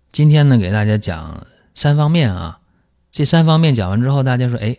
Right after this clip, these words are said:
豁然开朗。为什么？因为这三方面啊，都是平时讲的比较少的，或者说平时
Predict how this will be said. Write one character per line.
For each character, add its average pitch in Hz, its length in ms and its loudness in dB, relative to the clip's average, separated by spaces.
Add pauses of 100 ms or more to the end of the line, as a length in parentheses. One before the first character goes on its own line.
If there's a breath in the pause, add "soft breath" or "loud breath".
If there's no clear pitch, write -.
豁 120 220 -2
然 101 160 -2
开 113 160 -6
朗。 92 200 -8 (340)
为 147 180 -4
什 87 160 -12
么？ 73 180 -20 (640)
因 151 160 -2
为 156 180 -2 (320 soft breath)
这 131 600 2
三 131 260 0
方 123 180 0
面 123 220 0
啊， 87 160 -8
都 101 80 -4
是 110 60 -4
平 117 180 -4
时 127 100 -2
讲 - 200 -8
的 87 60 -10
比 92 100 -8
较 117 120 -6
少 - 360 -12
的， - 60 -20 (800)
或 - 140 -2
者 123 60 2
说 123 80 0
平 131 180 -2
时 127 260 -4